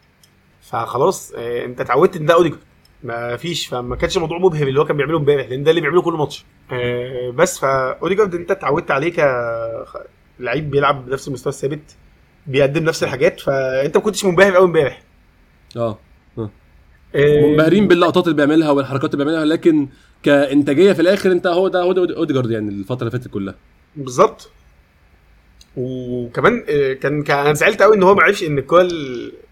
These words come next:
Speaker 1: اللي كان هيسجلها دي ما جاتش، اللي ج-، كان بيقول حلو جدًا، اللي هو م-، محمد داني بصها له قدام منطقه الجزاء، وهو، آه، عدى لعيبه ليدز وشاطها وطلعت بره دي، مش عارف انت فاكرها ولا لا؟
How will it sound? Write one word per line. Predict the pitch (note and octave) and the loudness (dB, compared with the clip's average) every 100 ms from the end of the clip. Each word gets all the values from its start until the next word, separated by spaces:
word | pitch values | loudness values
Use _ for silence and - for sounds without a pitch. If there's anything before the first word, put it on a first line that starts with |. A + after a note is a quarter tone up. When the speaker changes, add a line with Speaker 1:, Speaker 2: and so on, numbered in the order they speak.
| D3 | -12
Speaker 1:
اللي | B2+ B2+ C3 | -10 -10 -8
كان | D3+ | -6
هيسجلها | D#3+ E3 C#3+ E3 | -4 -2 2 2
دي | D#3+ | 4
ما | |
جاتش، | D#3 E3 - - _ _ _ _ _ _ _ _ _ - | 2 0 -4 -18 _ _ _ _ _ _ _ _ _ -12
اللي | C3 C3 | -6 -6
ج-، | B2 C3+ | -6 -6
كان | C3 | -4
بيقول | C3+ D#3+ | 0 0
حلو | F3 E3+ | 2 0
جدًا، | E3 D#3 C#3+ - _ _ _ | 0 -2 -6 -10 _ _ _
اللي | A#2+ B2+ | -2 2
هو | C#3+ C#3+ | 2 2
م-، | C3 B2+ B2 A#2 | -4 -12 -16 -18
محمد | - C#3 D#3 | -8 -4 0
داني | E3+ | 0
بصها | D3+ C#3+ C#3+ | 0 -2 -2
له | D#3 | -2
قدام | C#3+ D3 | 0 0
منطقه | D3 D3 | 0 -4
الجزاء، | D3 C3+ C#3+ | -4 -2 0
وهو، | D3 C3 C3+ C#3+ C3+ B2 A#2+ B2 - _ _ _ _ _ _ _ - | 0 2 2 2 0 -2 -6 -10 -16 _ _ _ _ _ _ _ -8
آه، | A#2+ A#2+ | -4 0
عدى | B2+ D3+ | 2 2
لعيبه | D3 E3+ E3+ | 0 -2 -2
ليدز | D#3 C#3 | -4 -2
وشاطها | C3+ D3+ C#3+ D3 | -2 -2 0 0
وطلعت | C3+ C#3+ C#3 | 0 -2 -4
بره | C3 C#3 C3 | -2 -2 -4
دي، | D3+ D3 _ _ _ | -8 -12 _ _ _
مش | |
عارف | B2+ | -10
انت | B2+ | -10
فاكرها | B2+ C#3 | -10 -4
ولا | C3 C3 - | -2 -4 -8
لا؟ | E3+ | -14